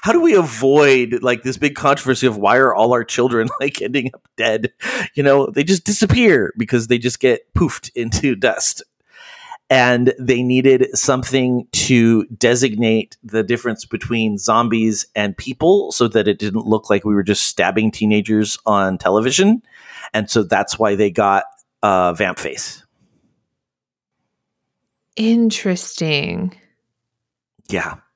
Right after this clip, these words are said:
Speaker 1: It was, it was, those two things were because we are concerned about portraying people killing teenagers on television.
Speaker 2: Okay. I mean,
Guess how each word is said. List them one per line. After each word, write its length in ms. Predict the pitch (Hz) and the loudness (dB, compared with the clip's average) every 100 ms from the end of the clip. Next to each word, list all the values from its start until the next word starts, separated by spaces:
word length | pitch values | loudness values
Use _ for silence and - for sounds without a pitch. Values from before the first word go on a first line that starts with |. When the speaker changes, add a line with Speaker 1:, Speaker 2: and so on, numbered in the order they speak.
| _ _ _ _ _ _ _ | _ _ _ _ _ _ _
Speaker 1:
It 120 | 104 | -4
was, 320 | 95 101 101 - | 0 -2 -4 -6
it 140 | 110 98 | -6 -2
was, 360 | 98 95 90 | -2 -2 -6
those 260 | 98 98 95 | -4 -4 -4
two 260 | - 135 | -6 -4
things 420 | 127 131 113 113 - | -2 0 -2 -4 -8
were 280 | 101 101 104 - | -4 -4 -6 -8
because 680 | 107 92 98 92 92 90 - - - - - _ _ _ _ _ _ _ - | -10 -4 -2 -2 -4 -8 -14 -20 -20 -20 -20 _ _ _ _ _ _ _ -10
we 140 | 110 | -8
are 80 | 98 | -6
concerned 500 | - 104 - 110 113 | -8 -8 -6 -4 -4
about 280 | 98 104 - | -4 -4 -4
portraying 500 | 110 - 107 98 101 | -8 -6 -4 -4 -6
people 340 | - 104 98 | -12 -10 -10
killing 360 | 92 101 98 92 | -12 -12 -12 -14
teenagers 800 | - 95 90 85 85 85 - - | -14 -12 -12 -10 -12 -12 -16 -16
on 120 | 78 | -16
television. 500 | 76 62 62 - - - _ _ _ _ _ _ _ _ _ - | -14 -16 -16 -20 -20 -20 _ _ _ _ _ _ _ _ _ -2
Speaker 2:
Okay. 1120 | 311 427 427 254 185 160 156 156 156 185 214 _ _ - | 0 0 -2 -6 -2 0 0 0 0 -4 -10 _ _ -6
I 220 | 220 247 | -2 0
mean, 840 | 269 277 277 269 269 262 262 262 | 0 0 2 2 2 0 -2 -4